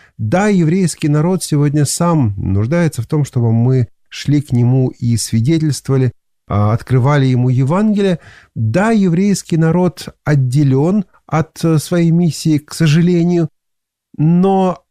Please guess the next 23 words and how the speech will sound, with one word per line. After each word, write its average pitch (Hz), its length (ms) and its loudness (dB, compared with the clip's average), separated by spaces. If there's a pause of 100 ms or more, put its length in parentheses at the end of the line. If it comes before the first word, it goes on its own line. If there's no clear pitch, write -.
(120)
обещания, 190 920 0
которые 135 560 0
Бог 117 320 0
дал 117 260 0
еврейскому 101 680 0
народу, 76 540 -2 (320)
стоят 175 460 0
незыблемо. 180 760 0 (460)
Ну, 175 260 0
э, 104 260 0
те 131 140 0
слова, 135 340 0
например, 123 380 0
которые 107 380 -2
мы 98 100 2
с - 120 -4
вами 95 200 2
читали, 170 480 0 (380)
слова 87 320 -2
Божии, 101 340 2
обращённые 87 600 -2
к - 100 -12
Аврааму: 139 480 0